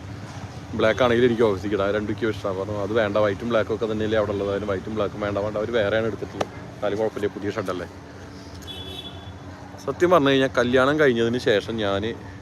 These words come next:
ഷർട്ട് എടുത്തിട്ടില്ല. ഞാൻ കല്യാണം കഴിഞ്ഞതിന് ശേഷം എനിക്ക് എല്ലാ ഷർട്ടും, പിന്നെ ഏതൊക്കെയോ കല്യാണത്തിന്, അനിയൻ്റെ കല്യാണത്തിന് അങ്ങനെയൊക്കെ ആയിട്ട് എടുത്തിട്ടുണ്ട്. ബാക്കിയൊക്കെ ഷർട്ട് എനിക്ക് അമ്മൂൻ്റെ അമ്മ എടുത്തുതരിക. നിങ്ങൾ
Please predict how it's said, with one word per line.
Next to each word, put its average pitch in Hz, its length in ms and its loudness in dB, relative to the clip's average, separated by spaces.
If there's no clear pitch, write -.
ഷർട്ട് 107 320 -2
എടുത്തിട്ടില്ല. 95 440 -4
ഞാൻ 110 200 -4
കല്യാണം 104 400 -2
കഴിഞ്ഞതിന് 104 340 -4
ശേഷം 101 220 -8
എനിക്ക് 98 200 -6
എല്ലാ 98 500 -2
ഷർട്ടും, 98 300 -8
പിന്നെ 180 220 -2
ഏതൊക്കെയോ 185 260 4
കല്യാണത്തിന്, 135 540 4
അനിയൻ്റെ 123 380 2
കല്യാണത്തിന് 107 440 0
അങ്ങനെയൊക്കെ 101 460 -4
ആയിട്ട് 98 100 -8
എടുത്തിട്ടുണ്ട്. 92 320 -10
ബാക്കിയൊക്കെ - 840 -4
ഷർട്ട് 113 360 0
എനിക്ക് 107 340 -4
അമ്മൂൻ്റെ 95 300 -2
അമ്മ 92 140 -2
എടുത്തുതരിക. - 560 -8
നിങ്ങൾ 98 160 -4